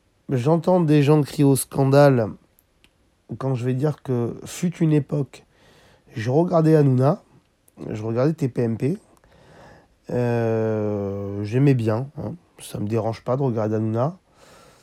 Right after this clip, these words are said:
Mais depuis quelques, de, quelques, depuis un an ou deux à peu près,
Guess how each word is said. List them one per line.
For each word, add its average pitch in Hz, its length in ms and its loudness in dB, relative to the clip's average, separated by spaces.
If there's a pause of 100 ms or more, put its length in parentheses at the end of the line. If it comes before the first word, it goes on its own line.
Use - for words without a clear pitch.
(160)
Mais 139 200 0
depuis 160 600 -2
quelques, 147 400 0 (180)
de, 127 220 -4
quelques, 120 440 -6
depuis 120 760 -2
un 117 180 -2
an 120 200 0
ou 123 100 -2
deux 123 200 -2
à 147 60 -2
peu 120 140 -8
près, 143 260 -6